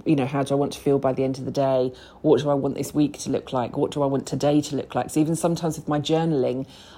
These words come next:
I'm not necessarily in the present because I'm talking about what's been or what I want to come.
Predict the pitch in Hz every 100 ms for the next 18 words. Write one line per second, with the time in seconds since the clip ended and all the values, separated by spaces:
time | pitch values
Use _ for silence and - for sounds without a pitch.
0 | - 156 156 156 - 165 - 165 156 151
1 | 147 - 156 147 143 - - 170 165 123
2 | 143 - - - - - - - 143 160
3 | 156 175 165 - 151 143 - 143 135 -
4 | 156 147 139 139 131 139 135 135 - -
5 | - 120 -